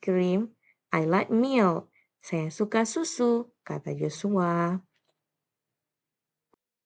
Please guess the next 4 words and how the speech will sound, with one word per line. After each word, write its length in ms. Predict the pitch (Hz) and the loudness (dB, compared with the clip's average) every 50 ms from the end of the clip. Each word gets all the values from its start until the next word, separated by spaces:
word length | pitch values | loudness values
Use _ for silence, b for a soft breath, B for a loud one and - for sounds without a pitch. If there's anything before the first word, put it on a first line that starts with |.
| _ _ _ _ _ _ _ _ _ _ _ _ _ _ _ _ - | _ _ _ _ _ _ _ _ _ _ _ _ _ _ _ _ 0
Setelah 400 | - 202 190 190 190 214 262 285 | 4 4 6 6 6 4 4 4
melihat 640 | 269 240 214 196 185 185 175 - 170 165 - - - | 4 6 6 6 6 4 2 2 0 0 0 0 -2
percakapan 800 | - 196 202 - 190 180 - 170 165 - - - 156 160 160 160 | -2 -2 0 0 0 2 2 0 0 0 0 -2 0 0 0 0
halaman 400 | 180 180 180 175 180 175 180 | 2 2 4 4 2 2 0